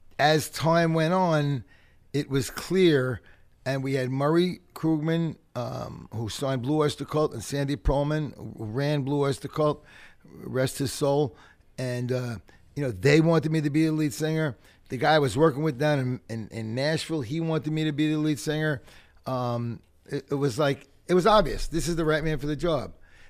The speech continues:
This guy should be on the chalkboard like a, like a football coach,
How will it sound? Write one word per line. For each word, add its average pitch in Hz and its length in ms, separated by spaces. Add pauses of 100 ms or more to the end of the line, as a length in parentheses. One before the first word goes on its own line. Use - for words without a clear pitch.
This 180 200
guy 175 280
should 170 180
be 160 120
on 160 80
the 160 80
chalkboard 143 640
like 127 180
a, 117 220
like 120 180
a 113 240
football - 380
coach, - 440